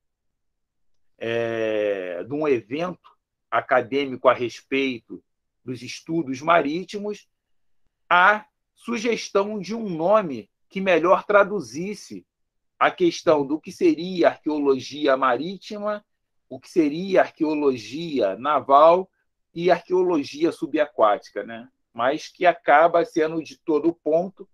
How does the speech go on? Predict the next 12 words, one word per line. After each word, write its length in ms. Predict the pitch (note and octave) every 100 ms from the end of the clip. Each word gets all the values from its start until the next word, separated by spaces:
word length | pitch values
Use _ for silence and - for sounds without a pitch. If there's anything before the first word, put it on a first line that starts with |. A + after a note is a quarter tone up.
| _ _ _ -
arqueologia. 1040 | E3 - F3 E3+ E3 C#3 A2+ A#2+ G2+ E2+ _ _ _ _ _ -
E 160 | E3
aí 420 | D#3+ C#3 D#3 G#3+ - _ _ _ _ _
houveram 560 | D3 C3 C#3 F3 F3+ C#3
várias 380 | C#3 C#3 C#3
propostas, 760 | - F#3 F#3 E3 E3 F#3 F3 D3
entre 340 | D#3 D#3+ F3+
elas 380 | C#3 C#3+ A#2+ G#2+
marinha 340 | B2 C3+ B2+ B2
subaquática, 1000 | - D#3 D#3 - - D3+ D#3 D#3 - A#2+
hidro-, 540 | C3+ B2+ B2+ B2 A#2 -
hidroarqueologia, 1400 | D#3 C#3 C3 A#2+ - C3 C#3 D3 B2+ B2 D#3 D3 C3